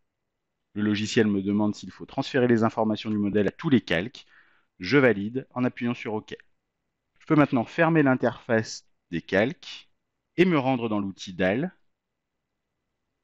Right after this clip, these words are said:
afin de qualifier les hauteurs de cette dalle en fonction de mon terrain naturel. Je peux sélectionner ici le terrain naturel pour le bord supérieur de ma dalle et sélectionner ici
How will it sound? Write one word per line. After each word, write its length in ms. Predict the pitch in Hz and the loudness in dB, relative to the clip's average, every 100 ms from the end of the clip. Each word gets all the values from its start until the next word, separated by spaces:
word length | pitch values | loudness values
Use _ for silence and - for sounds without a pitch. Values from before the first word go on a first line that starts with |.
| _ _ _ _ _ _ _ _ _ _ _ _ _ _ _ _ _ _ _ _ _ _ _ _ _ _ _ _ _ _ _ | _ _ _ _ _ _ _ _ _ _ _ _ _ _ _ _ _ _ _ _ _ _ _ _ _ _ _ _ _ _ _
afin 260 | 135 - 139 | -2 -2 -4
de 100 | 104 | -4
qualifier 400 | 151 156 - 139 | -4 -6 -6 -2
les 80 | 123 | -2
hauteurs 260 | 120 120 | -2 -6
de 80 | 113 | -6
cette 300 | 104 104 87 | -6 -8 -4
dalle 420 | 90 95 127 - _ | -2 -2 -4 -10 _
en 120 | 147 | -4
fonction 420 | 156 143 - 113 123 | -2 -2 -2 -4 -2
de 80 | |
mon 160 | 139 123 | 0 0
terrain 240 | 135 117 | 2 2
naturel. 500 | 117 113 - 80 76 - _ _ _ _ _ _ _ _ _ _ _ _ | 2 0 -4 -8 -8 -10 _ _ _ _ _ _ _ _ _ _ _ _
Je 140 | 107 | -8
peux 100 | 98 | -6
sélectionner 440 | 101 98 95 101 95 | -2 0 0 0 0
ici 280 | 92 - 92 | 0 -4 -6
le 120 | 82 | -2
terrain 260 | 143 139 | 0 2
naturel 640 | 131 - 120 107 104 92 78 - | 0 -2 -4 -2 -2 -4 -14 -10
pour 100 | 95 | -8
le 80 | |
bord 220 | 87 87 - | -6 -8 -8
supérieur 400 | - 117 101 95 | -8 -4 -2 -4
de 80 | |
ma 160 | 85 82 | -4 -4
dalle 340 | 78 82 127 - _ _ _ _ _ _ _ _ _ _ | -4 -4 -6 -12 _ _ _ _ _ _ _ _ _ _
et 80 | 156 | 2
sélectionner 560 | 160 139 127 - 123 117 | 4 4 4 2 2 2
ici 480 | 104 - - 95 | 0 -6 -10 -12